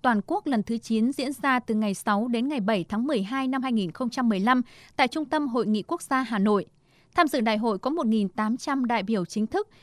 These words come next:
đại diện cho các tập thể, các anh hùng chiến sĩ thi đua, điển hình tiên tiến trong cả nước. Đại hội thi đua yêu nước toàn quốc lần thứ chín là dấu mốc quan trọng,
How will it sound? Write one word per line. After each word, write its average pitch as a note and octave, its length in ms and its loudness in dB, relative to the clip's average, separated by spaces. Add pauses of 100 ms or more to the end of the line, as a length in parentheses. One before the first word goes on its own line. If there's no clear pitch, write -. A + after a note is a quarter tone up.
(140)
đại A#3+ 200 0
diện A3+ 260 -2
cho - 120 -8
các - 180 -6
tập B3 180 -2
thể, G3+ 260 0 (220)
các D#4+ 80 4
anh D4 100 0
hùng G3+ 240 0
chiến G#3+ 180 -4
sĩ C4+ 180 -8
thi C4+ 160 -4
đua, B3+ 260 2 (260)
điển B3 160 4
hình G#3+ 200 2
tiên D4+ 200 -2
tiến A#3+ 300 0
trong B3 280 0
cả A3 180 -2
nước. B3 260 2 (840)
Đại C4+ 140 6
hội C4 140 2
thi D4 120 -4
đua C#4 140 -2
yêu C4 180 -2
nước E4 300 0
toàn A3+ 240 2
quốc F#4 220 -4
lần A#3+ 160 0
thứ A3+ 120 -4
chín A#3 400 -2
là A#3+ 220 -2
dấu G3+ 220 -2
mốc D4+ 320 -2
quan E4 180 2
trọng, G#3+ 240 2